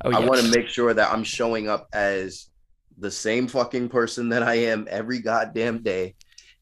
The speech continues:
Speaker 2: And
Speaker 1: <laughs>
Speaker 2: in so doing, like, that, that helps you understand I'm not hiding anything.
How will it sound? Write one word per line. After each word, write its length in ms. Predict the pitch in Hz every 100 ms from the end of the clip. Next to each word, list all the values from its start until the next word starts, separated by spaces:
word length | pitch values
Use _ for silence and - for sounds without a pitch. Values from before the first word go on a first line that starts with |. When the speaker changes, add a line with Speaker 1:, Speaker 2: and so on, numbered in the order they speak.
| -
Speaker 2:
And 380 | 113 110 104 101 _ - - 175
Speaker 1:
<laughs> 480 | 156 - 165 - -
Speaker 2:
in 200 | 151 139
so 500 | 120 - - 139 151
doing, 640 | 120 101 143 131 92 92 90 _ _ _ _ _ -
like, 400 | 107 101 - _ 120
that, 440 | 113 120 123 -
that 200 | 120 131
helps 280 | 143 135 -
you 140 | 123
understand 600 | 117 107 98 - 117 101 -
I'm 120 | 107
not 220 | 131 101 -
hiding 440 | 101 107 104 -
anything. 540 | 101 110 95 - -